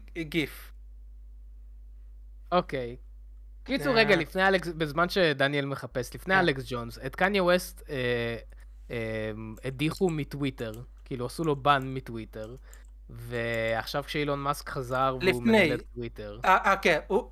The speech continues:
Speaker 1: הביאו לו,
Speaker 2: אז הוא
Speaker 1: אז
Speaker 2: החזיר
Speaker 1: לפ-,
Speaker 2: אותו.
Speaker 1: הוא הגיע, הוא עשה ציוץ של, אה, "I'm gonna use a defcon, אה, free on the Jew-, on the
Speaker 2: כן.
Speaker 1: Jewish people, on the Jews", whatever. הוא ניסה להגיד defcon, כאילו, D E F,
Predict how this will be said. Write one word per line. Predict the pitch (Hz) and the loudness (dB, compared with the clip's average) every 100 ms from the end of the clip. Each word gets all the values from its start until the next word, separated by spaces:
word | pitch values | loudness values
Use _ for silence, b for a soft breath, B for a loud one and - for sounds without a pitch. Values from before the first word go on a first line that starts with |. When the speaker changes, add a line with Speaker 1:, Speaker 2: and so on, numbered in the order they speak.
| - | -8
Speaker 1:
הביאו | 202 190 247 | -4 2 4
לו, | 247 233 | 8 8
Speaker 2:
אז | 233 139 | 8 0
הוא | |
Speaker 1:
אז | 143 | -2
Speaker 2:
החזיר | 135 175 214 | 2 2 4
Speaker 1:
לפ-, | - | 4
Speaker 2:
אותו. | 254 | 6
Speaker 1:
הוא | 247 | 4
הגיע, | 254 226 240 | 6 8 8
הוא | 233 196 | 8 6
עשה | 180 214 | 4 0
ציוץ | - 220 277 240 | 0 0 2 2
של, | 208 180 170 B B - - | 2 2 0 B B -18 -6
אה, | 160 156 156 | -2 0 4
"I'm | 190 185 | 4 6
gonna | 190 190 185 180 180 175 175 175 175 185 202 | 4 6 6 6 6 6 4 2 2 2 2
use | |
a | 180 165 | 0 2
defcon, | 202 220 - 208 196 185 | 4 4 2 4 4 2
אה, | 175 170 170 - | 2 4 4 2
free | 190 196 | 2 4
on | 190 180 151 | 4 2 0
the | 160 147 | -4 2
Jew-, | 208 196 - | 6 6 4
on | 165 160 | 0 2
the | 165 | 0
Speaker 2:
כן. | |
Speaker 1:
Jewish | - 202 190 - | 2 2 2 0
people, | 240 220 233 220 190 | 0 2 4 4 4
on | 175 156 | 0 -2
the | 156 214 | -6 -2
Jews", | 220 214 - b - - - - | -2 -2 -6 b -18 -20 -14 -10
whatever. | 147 190 190 185 - | 0 4 4 2 -4
הוא | 170 | -2
ניסה | 175 175 233 | -2 4 6
להגיד | 214 208 156 165 | 6 2 2 2
defcon, | 165 - 220 220 | 2 4 4 4
כאילו, | 214 156 | 0 -4
D | 147 170 185 185 180 | -2 0 -2 -2 -6
E | 175 - | -6 2
F, | 170 214 - - | 4 4 -2 -16